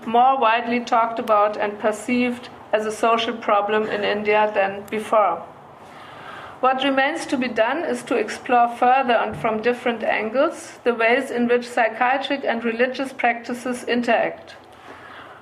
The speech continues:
Values provide one important and, I think, often overlooked angle when circulations of mental health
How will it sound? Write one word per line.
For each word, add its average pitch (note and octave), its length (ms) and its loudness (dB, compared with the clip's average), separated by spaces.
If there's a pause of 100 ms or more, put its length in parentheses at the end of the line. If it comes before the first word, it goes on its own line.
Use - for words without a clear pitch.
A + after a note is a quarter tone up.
(140)
Values C#4 500 2
provide A#3 520 2
one A#3+ 200 2
important C4 720 2
and, A#3+ 280 0
I G3+ 160 4
think, C4 300 -4
often A3+ 440 2
overlooked A#3+ 680 0
angle B3 640 0
when A#3 200 0
circulations A#3+ 920 0
of G#3 180 -2
mental G#3 320 -2
health A3+ 400 0